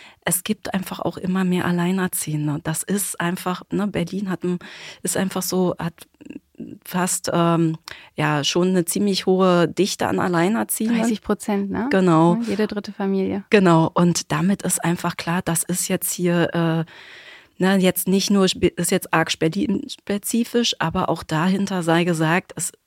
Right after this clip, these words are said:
Speaker 1: äh, passiert ja auch immer mehr, auch in Anführungsstrichen in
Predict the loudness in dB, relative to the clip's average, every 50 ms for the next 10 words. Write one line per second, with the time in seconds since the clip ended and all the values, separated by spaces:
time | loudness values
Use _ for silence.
0 | _ _ -8 -6 -6 -6 -4 -4 -2 0 0 0 0 0 0 0 2 2 0 4
1 | 4 6 6 6 6 4 4 4 4 4 4 2 0 0 2 0 0 0 0 0
2 | 0 2 2 2 0 0 -2 -2 -2 -2 -4 -2 -2 -2 -2 -2 -2 -2 -2 -2
3 | 0 2 2 2 2